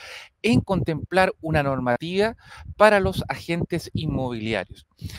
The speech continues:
la cual estuvo vigente hasta el año mil novecientos ochenta y siete, en el cual se re-, se derogó, se eliminó la ley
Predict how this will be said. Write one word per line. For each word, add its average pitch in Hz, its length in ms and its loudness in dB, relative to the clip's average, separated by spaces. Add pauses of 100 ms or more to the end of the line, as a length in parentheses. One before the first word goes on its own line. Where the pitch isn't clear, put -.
la 175 120 0
cual 247 220 0
estuvo 226 440 -4
vigente 226 520 0
hasta 151 240 0
el 165 60 6
año 196 200 2
mil 202 460 0
novecientos 196 760 0
ochenta 135 400 -2
y 175 80 -4
siete, 247 460 -4 (360)
en 160 120 0
el 160 120 -2
cual 208 180 0
se 196 160 0
re-, 165 200 0 (100)
se - 180 -4
derogó, 139 640 0 (240)
se - 160 -2
eliminó 139 440 0
la 196 160 4
ley 170 380 0